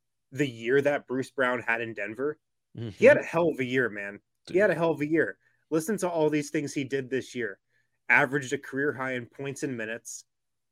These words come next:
Speaker 1: Played golf almost all year round.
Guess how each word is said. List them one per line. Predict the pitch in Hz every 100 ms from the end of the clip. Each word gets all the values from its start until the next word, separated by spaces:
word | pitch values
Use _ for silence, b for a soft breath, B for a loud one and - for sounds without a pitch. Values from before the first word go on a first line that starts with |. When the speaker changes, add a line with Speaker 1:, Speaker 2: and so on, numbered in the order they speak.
| _ _ _ _ _ _ _
Speaker 1:
Played | - 151 151 117
golf | 127 135 143
almost | 131 123 117 -
all | 135 131
year | 131 135
round. | 117 104 107